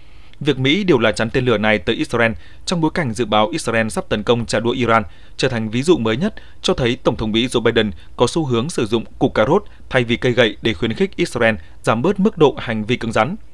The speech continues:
Hệ thống T H A A D được thiết kế đặc biệt để bắn hạ tên lửa đạn đạo.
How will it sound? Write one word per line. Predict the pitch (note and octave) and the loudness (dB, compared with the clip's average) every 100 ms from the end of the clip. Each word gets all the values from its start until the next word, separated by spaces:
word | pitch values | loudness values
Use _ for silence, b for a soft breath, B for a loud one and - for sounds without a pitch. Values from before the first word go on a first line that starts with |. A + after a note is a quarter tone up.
| b b b b b b | b b b b b b
Hệ | E3+ | 0
thống | C3 B2+ C3 G3 - | 2 0 0 -4 0
T | |
H | C3+ C3 G3+ - | 2 4 0 2
A | B2 | 2
A | A2+ | 4
D | A#2+ A#2+ G#2+ b b - | 4 4 2 b b 0
được | C#3 | 0
thiết | - G#3 | 2 0
kế | C3+ A#2+ | 0 0
đặc | - - | 0 -4
biệt | A2+ A#2 - | 2 2 2
để | A#2 | -2
bắn | G#2+ | 0
hạ | D#3 C#3 | 0 0
tên | B2 A#2+ | 0 0
lửa | G2+ | 2
đạn | A2 | 2
đạo. | G#2+ A2 | 6 4